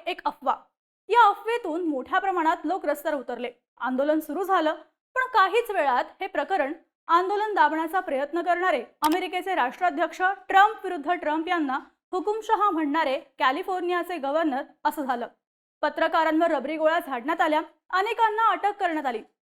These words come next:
पण लॉस एंजेलिसमध्ये नेमकं काय झालं? हे आंदोलन का सुरू आहे? अफवा काय पसरली होती? ट्रम्प विरुद्ध गव्हर्नर परिस्थिती का निर्माण झाली?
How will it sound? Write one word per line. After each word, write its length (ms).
पण 220
लॉस 340
एंजेलिसमध्ये 680
नेमकं 400
काय 220
झालं? 280
हे 140
आंदोलन 540
का 160
सुरू 240
आहे? 100
अफवा 380
काय 280
पसरली 400
होती? 240
ट्रम्प 320
विरुद्ध 260
गव्हर्नर 520
परिस्थिती 500
का 220
निर्माण 320
झाली? 220